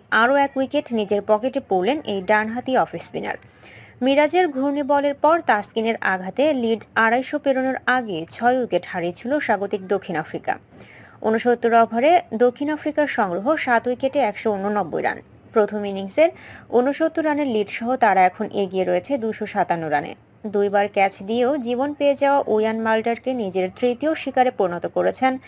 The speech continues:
মিরাজ। অফ স্টাম্পের বাইরে ফুল লেন্থের ডেলিভারিতে কভার ড্রাইভ করেছিলেন এগারো রান করা মাল্ডার, কিন্তু তার ব্যাটের বাইরের কানায় লেগে বল জমা পড়ে স্লিপে দাঁড়ানো ইয়াসির রাব্বির হাতে। আগের দিন চার ওভার খেলা বিনা উইকেটে ছয় রান করেছিল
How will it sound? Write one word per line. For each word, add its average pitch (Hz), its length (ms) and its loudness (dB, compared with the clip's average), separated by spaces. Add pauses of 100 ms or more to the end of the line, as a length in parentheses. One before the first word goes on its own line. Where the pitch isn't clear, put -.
(300)
মিরাজ। 185 300 0 (640)
অফ 254 160 4 (160)
স্টাম্পের 311 360 -4 (100)
বাইরে 233 260 2 (120)
ফুল 247 260 2
লেন্থের 233 320 2
ডেলিভারিতে 196 580 0 (180)
কভার 233 380 4
ড্রাইভ 262 260 -2
করেছিলেন 262 440 -2 (100)
এগারো 196 260 0
রান 226 180 -4
করা 226 200 0
মাল্ডার, 160 400 -2 (480)
কিন্তু 247 280 2
তার 233 220 4
ব্যাটের 214 280 2 (100)
বাইরের 202 360 2
কানায় 277 280 0
লেগে 269 200 -2
বল 202 260 2
জমা 175 280 0
পড়ে 214 340 2
স্লিপে 262 440 -2
দাঁড়ানো 269 360 2
ইয়াসির 202 440 0
রাব্বির 170 320 0
হাতে। - 220 -8 (380)
আগের 185 360 -2
দিন 269 140 -4 (420)
চার 247 240 4
ওভার 311 240 0
খেলা 302 280 2
বিনা 214 280 -2
উইকেটে 254 380 0
ছয় 208 260 2
রান 190 180 0
করেছিল 214 400 -2